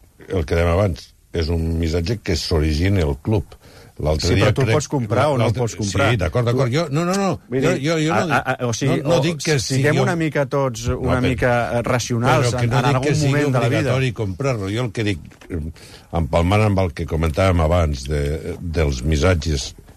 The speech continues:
Speaker 1: i els mitjans... Quan la veu més autoritzada del club, que és el president, li diu als assembleistes,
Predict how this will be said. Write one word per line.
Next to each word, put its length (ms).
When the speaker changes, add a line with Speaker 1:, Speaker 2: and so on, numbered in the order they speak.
Speaker 1:
i 120
els 200
mitjans... 720
Quan 340
la 80
veu 140
més 200
autoritzada 580
del 220
club, 280
que 100
és 80
el 100
president, 680
li 220
diu 240
als 180
assembleistes, 1200